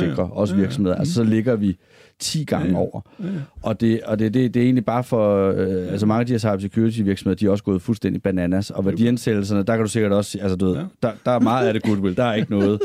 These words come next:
Speaker 1: <laughs>
Speaker 2: en båd eller et eller andet,
Speaker 1: Ja,
Speaker 2: de har
Speaker 1: ja, ja,
Speaker 2: liggende i en eller anden havn.
Speaker 1: ja, ja.
Speaker 2: Altså det, det, der, der, der, der køber man jo ligesom deres viden og deres software,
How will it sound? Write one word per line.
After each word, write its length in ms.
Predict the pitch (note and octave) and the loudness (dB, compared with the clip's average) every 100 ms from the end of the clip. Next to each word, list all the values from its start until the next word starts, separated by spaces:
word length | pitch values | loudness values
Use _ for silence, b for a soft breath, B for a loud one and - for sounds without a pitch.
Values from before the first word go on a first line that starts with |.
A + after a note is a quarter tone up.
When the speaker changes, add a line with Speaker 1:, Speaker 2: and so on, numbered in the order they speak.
| - | -4
Speaker 1:
<laughs> 180 | - - | -10 -6
Speaker 2:
en 140 | A2+ | -2
båd 220 | G2 A#2 G#2+ | 0 0 2
eller 140 | G#2+ | 0
et 40 | G#2 | 2
eller 140 | G2+ | 2
andet, 140 | G2 A3+ | 2 2
Speaker 1:
Ja, 40 | |
Speaker 2:
de 40 | B3 | 2
har 80 | G#3+ | 2
Speaker 1:
ja, 60 | |
ja, 40 | A#3 | 2
Speaker 2:
liggende 240 | B3+ B3+ | 2 2
i 20 | |
en 20 | G#3 | 2
eller 140 | G3+ | 2
anden 120 | F#2 | 0
havn. 140 | G3+ G3+ | 0 -2
Speaker 1:
ja, 40 | |
ja. 40 | |
Speaker 2:
Altså 120 | A#3 G3 | -2 0
det, 240 | B2+ - | 0 -2
det, 120 | B2+ | -6
der, 60 | B2+ | -4
der, 140 | C3 | -2
der, 360 | A#2+ B2+ A#2+ A2 | -2 0 0 -2
der 100 | G#2+ | -4
køber 240 | C#3+ D3 | -2 0
man 140 | C3 A2 | 0 0
jo 60 | |
ligesom 340 | G#2 A2+ A2+ G#2 b b b b b b b b b A#2 | 0 0 -2 -4 b b b b b b b b b -4
deres 180 | A2 A2+ | 0 4
viden 320 | A2+ A#2+ C3+ | 4 4 2
og 120 | A2 | 0
deres 160 | G2 F2+ | -2 0
software, 480 | F#2+ F#2+ A2 F#2 | -4 -2 0 0